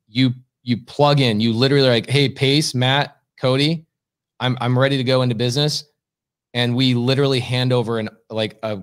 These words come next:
a team of people that are already trained in lead management, cold calling, lead conversion, like, sales,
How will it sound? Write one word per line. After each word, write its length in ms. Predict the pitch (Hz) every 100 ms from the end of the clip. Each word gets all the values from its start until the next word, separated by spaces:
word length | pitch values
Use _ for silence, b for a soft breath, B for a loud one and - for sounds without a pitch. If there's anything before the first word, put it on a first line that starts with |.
| -
a 80 | 101
team 460 | - - 135 127
of 180 | 113 -
people 300 | 123 123 117
that 120 | 107
are 140 | 104 -
already 380 | 110 110 113 104
trained 640 | - - 117 113 117 117 - _ _ _ -
in 280 | 113 107 104 -
lead 260 | 131 139
management, 640 | 123 120 117 107 113 113 - -
cold 320 | 127 123 -
calling, 500 | 123 117 113 110 110
lead 340 | 104 113 135 131
conversion, 440 | 123 117 117 110
like, 180 | 104 92
sales, 480 | - 131 120 117